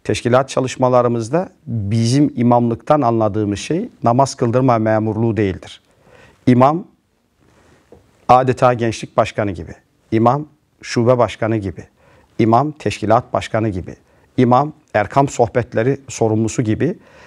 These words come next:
hepsini koordine eder ve hakikaten insanın dönüşmesi için gayret eden bir imamlık tasavvurumuz var bizim. Tabii ki bunu başardık demek çok büyük bir iddia ama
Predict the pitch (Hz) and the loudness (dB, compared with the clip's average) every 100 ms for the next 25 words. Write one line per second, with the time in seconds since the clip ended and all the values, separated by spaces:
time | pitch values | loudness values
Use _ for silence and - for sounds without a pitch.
0 | _ - 226 - 113 107 - 110 101 110 | _ -2 -2 0 0 0 0 0 0 0
1 | 104 95 143 - _ _ _ _ _ - | 0 -2 -4 -8 _ _ _ _ _ -4
2 | 101 120 110 _ - 143 - 196 131 - | 2 4 2 _ -8 -6 -4 -2 0 0
3 | 110 - 123 120 131 156 117 113 117 - | -2 0 -2 0 0 0 0 0 0 0
4 | 117 110 175 123 107 95 95 113 120 131 | -4 -2 -4 -4 -4 -4 0 2 2 0
5 | 107 139 202 - _ _ - 139 185 135 | 0 0 -2 -8 _ _ -8 -2 0 4
6 | 131 131 147 - 113 - 104 98 95 92 | 4 4 2 -2 -4 -2 -2 -4 -6 -6
7 | - - 98 120 - _ _ - - - | -8 -8 -12 -16 -18 _ _ -20 -2 0
8 | 208 214 147 120 - - 110 107 151 135 | 2 0 -2 -2 -4 -8 -4 2 2 4
9 | 123 - 131 135 - - 127 156 - _ | 2 2 0 0 -4 -2 -2 -2 -6 _
10 | _ - 160 - 151 165 135 110 - - | _ -2 -2 0 -2 0 -2 -2 -6 -6
11 | - - _ 156 131 135 | -6 -8 _ 2 4 2